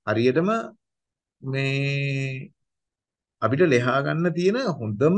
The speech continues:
තැනක් තමයි මේ කණ්ණාඩි උපමාව. හොඳයි අපි බලමු වැඩි කල් ගන්න නැතුව. මං කිව්වේ ඔයගලන්ටත් අද පුළුවන් නම් කණ්ණාඩියක් ලෑස්ති කරගන්න කියලා.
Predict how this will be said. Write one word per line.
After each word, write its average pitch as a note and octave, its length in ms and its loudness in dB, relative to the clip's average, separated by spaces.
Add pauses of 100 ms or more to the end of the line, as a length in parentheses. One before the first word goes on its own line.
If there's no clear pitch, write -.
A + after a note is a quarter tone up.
(120)
තැනක් E3+ 340 -2
තමයි E3+ 280 -2
මේ G3+ 200 0 (420)
කණ්ණාඩි C3 340 -2
උපමාව. F2+ 380 -4 (100)
හොඳයි D#3+ 240 -2
අපි A2+ 200 -2
බලමු D#3 300 6
වැඩි B2+ 180 4
කල් A2 200 0
ගන්න A2 220 -4
නැතුව. A2 260 -4
මං C#3+ 160 2
කිව්වේ D3 280 6
ඔයගලන්ටත් C3+ 500 2
අද B2+ 120 -2
පුළුවන් B2 300 2
නම් D3 140 -2 (220)
කණ්ණාඩියක් B2+ 540 -2
ලෑස්ති G#2+ 360 -2
කරගන්න D#3+ 380 2
කියලා. C3+ 280 0